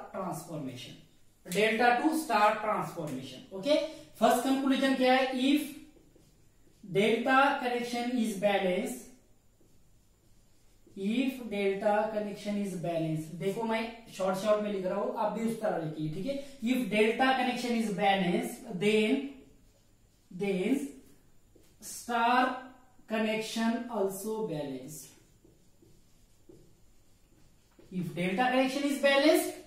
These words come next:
star also balanced। ओके, बैलेंस का मीनिंग आपको बताया मैंने, बैलेंस मीन्स तीनों की वैल्यू क्या होना? सेम। तीनों की वैल्यू क्या है? सेम। ओके, so डेल्टा बैलेंस रहेगा तो स्टार भी क्या रहेगा? बैलेंस रहेगा। एक, एक कंक्लूजन, फर्स्ट कंक्लूजन।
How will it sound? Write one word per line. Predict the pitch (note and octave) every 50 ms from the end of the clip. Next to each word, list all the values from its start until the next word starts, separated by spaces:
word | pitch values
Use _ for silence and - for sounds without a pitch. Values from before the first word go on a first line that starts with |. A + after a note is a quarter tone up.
| - -
star | - - - A#3+ A#3 A#3 A#3+ A#3+ B3+ C4 C4 B3+ A3+
also | G#3 G#3+ G#3 - A#3 - F3+ F3
balanced। | F3 D#3+ D#3 D3 C3+ B2+ C3 C3+ - - - - - _ -
ओके, | A3 G3 - D4+ D#4 F4+ - - - - - - -
बैलेंस | E3+ G3 F#3+ G3+ A#3 A#3+ - -
का | B3+
मीनिंग | A#3+ A#3+ B3 B3 B3+
आपको | B3+ B3+ B3+ B3+
बताया | B3 B3 B3+ C4 B3+ B3
मैंने, | A#3+ A#3 A#3+ B3+ A3+ G#3
बैलेंस | A3 A3+ A3+ B3 B3+ - B3+
मीन्स | C4 D#4 E4+ D#4+ - -
तीनों | C4 B3+ B3+ C4
की | B3+ C4+ C4
वैल्यू | A3+ A#3 A#3 A#3 -
क्या | B3+ B3+
होना? | A#3+ B3 C4 D4 -
सेम। | - C4+ B3 A3 F3 D#3 - -
तीनों | A3 A3+ A#3+ B3
की | B3+ B3
वैल्यू | G#3+ A3 G#3+ G#3+ B3 A#3+
क्या | A#3+ B3
है? | C4 D4 D4+ D#4 -
सेम। | - - - D3+ C3 - - - - - _ _ _ _ _ _ _ _ _ _ - - - - - - G3
ओके, | G3 A3+ C#4+ D4+ - - - - - - - - - -
so | - B3+ C4 C#4 C#4+ - - - - - - G3+
डेल्टा | E3+ A#3+ B3 B3+ B3 - D#4+ D#4+ D#4
बैलेंस | D4 D4 D4+ D#4+ D#4 D4 C4+
रहेगा | C4+ C4+ C4+ C#4+ D4 D4
तो | D4 C#4
स्टार | - - - C4+ C4 C4
भी | C4 C4+
क्या | C#4 C#4 C#4+
रहेगा? | C4+ C4 B3+ B3+ C4 D4 D#4 - G#3
बैलेंस | A3 A3+ A3+ A3+ A3 G#3+ A3 G#3
रहेगा। | G#3+ G#3 G#3 G#3+ B3+ C#4+ - - -
एक, | C4+ C4 C4 C4 - - - - - - -
एक | C4 C#4+ C#4 A#3+ A#3+
कंक्लूजन, | G#3+ F#3+ F3+ F#3 F3 D#3+ D#3 D3+ D3+
फर्स्ट | - A#3+ C4 B3+ - -
कंक्लूजन। | A3 G3 D#3+ D#3 E3+ D#3+ D3+ D3 - C3 -